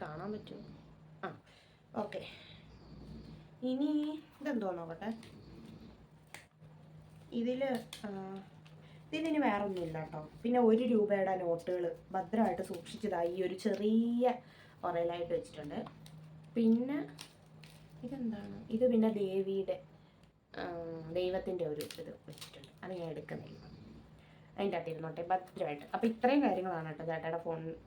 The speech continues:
ഫോണിനകത്തുള്ളതെന്ന്. ഫോണിനകത്തുള്ളത് വേണ്ട, അത്, ആ, ജോലി സംബന്ധമായിട്ടുള്ള കുറച്ച് കാര്യങ്ങളൊക്കെ ഉണ്ട്, അതൊന്നും നമ്മൾ എടുക്കുന്നത് ശരിയല്ല. അപ്പൊ ഇത്രയും കാര്യങ്ങളാണ് ചേട്ടായുടെ പേഴ്സിനകത്തുള്ളത് കേട്ടോ.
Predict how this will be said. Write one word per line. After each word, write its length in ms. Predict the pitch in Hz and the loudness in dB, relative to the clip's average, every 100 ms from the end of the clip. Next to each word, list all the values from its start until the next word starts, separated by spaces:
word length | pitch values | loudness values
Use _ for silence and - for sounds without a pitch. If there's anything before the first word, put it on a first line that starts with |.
| - - - | -20 -6 2
ഫോണിനകത്തുള്ളതെന്ന്. 880 | 165 160 170 160 156 151 151 151 - - - _ _ _ _ - - | 4 4 2 0 -2 -2 -2 -6 -10 -20 -20 _ _ _ _ -20 -10
ഫോണിനകത്തുള്ളത് 760 | 269 277 349 370 247 196 185 - | -2 0 2 0 0 -2 -4 -6
വേണ്ട, 200 | 165 - - - 170 | -10 -12 -16 -12 -8
അത്, 140 | 160 165 165 165 160 | -2 0 0 -4 -6
ആ, 20 | 160 156 151 147 | -6 -6 -8 -4
ജോലി 260 | 185 180 180 185 | 0 0 -2 -4
സംബന്ധമായിട്ടുള്ള 600 | 170 160 151 151 143 143 143 | -8 -8 -8 -8 -8 -10 -10
കുറച്ച് 200 | 143 180 | -8 -4
കാര്യങ്ങളൊക്കെ 360 | 143 143 139 135 | -2 -2 -4 -6
ഉണ്ട്, 100 | - 135 | -10 -8
അതൊന്നും 220 | 147 147 | -4 -2
നമ്മൾ 120 | 143 156 | -2 -4
എടുക്കുന്നത് 340 | 151 180 214 240 | -4 -6 -4 2
ശരിയല്ല. 320 | 247 233 - - - - - 208 | 4 4 0 -8 -16 -16 0 4
അപ്പൊ 120 | 294 349 - - - - - | 6 4 0 -16 -20 -18 -10
ഇത്രയും 220 | 226 359 359 | 6 8 10
കാര്യങ്ങളാണ് 380 | 262 269 247 254 | 6 8 6 6
ചേട്ടായുടെ 300 | 226 220 240 226 | 4 6 4 4
പേഴ്സിനകത്തുള്ളത് 720 | 185 214 254 202 185 170 170 156 | 2 2 4 4 4 2 2 0
കേട്ടോ. 180 | 151 | -4